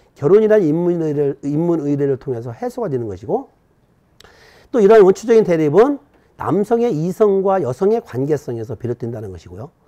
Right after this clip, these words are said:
남녀가 서로에게 복종하기를 맹세하는 일종의 인문의례죠. 이거는 일방적인 것은 아니에요. 남자는 여성에게, 여성은,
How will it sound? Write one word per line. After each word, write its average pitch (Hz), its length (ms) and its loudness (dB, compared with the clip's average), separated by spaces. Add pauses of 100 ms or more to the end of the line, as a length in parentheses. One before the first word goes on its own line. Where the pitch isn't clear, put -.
(600)
남녀가 226 560 2
서로에게 247 760 -2
복종하기를 269 680 -2
맹세하는 151 600 -2
일종의 240 640 -2
인문의례죠. 131 640 -4 (280)
이거는 240 380 -2
일방적인 240 560 0
것은 233 220 -8
아니에요. 92 360 -12 (340)
남자는 190 520 2
여성에게, 135 640 -2
여성은, 180 480 2